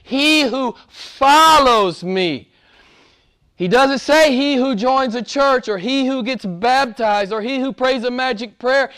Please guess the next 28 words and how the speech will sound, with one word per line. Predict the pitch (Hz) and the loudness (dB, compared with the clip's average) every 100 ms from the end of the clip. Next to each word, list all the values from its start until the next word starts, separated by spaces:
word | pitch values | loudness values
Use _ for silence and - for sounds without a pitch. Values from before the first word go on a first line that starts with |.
| - | -12
He | 202 | -4
doesn't | 220 269 294 | 0 0 -2
say | - 285 349 453 | -6 2 4 4
that. | 240 202 208 226 - - | 4 2 0 -2 -12 -8
He | 269 | -4
says, | 285 269 | 0 0
"He | - 349 359 | 2 2 4
who | 311 285 - | 2 -2 -8
follows | - - 294 320 359 359 302 254 202 160 | -20 -6 2 4 6 6 4 2 0 -4
me." | 185 190 170 120 _ _ _ _ _ - _ | -6 -4 -4 -8 _ _ _ _ _ -20 _
And | 165 | -2
so | 233 | 0
the | 208 | 0
question | - 254 277 240 | 2 2 2 -4
for | 208 220 | -6 -4
you | 240 247 | -2 -2
and | 220 | 0
I | 214 247 247 214 _ _ _ _ | 0 0 0 -2 _ _ _ _
always | 220 254 330 285 254 208 | 0 4 4 2 0 -2
is, | 226 220 214 196 _ | -10 -4 -4 -6 _
am | 269 285 311 294 285 - | -2 2 2 0 -4 -4
I | 254 254 254 | -2 0 -2
following | 226 - _ 269 269 320 311 277 240 208 | -4 -16 _ -2 2 2 2 0 0 -4
Christ? | - 208 190 175 _ _ - | -6 -4 -2 -4 _ _ -8
Is | 254 208 180 175 | -8 -6 -10 -4
that | 277 330 359 - | 0 2 2 0
my | 254 214 | -4 -2
priority? | 214 202 185 175 131 | 0 0 2 0 -2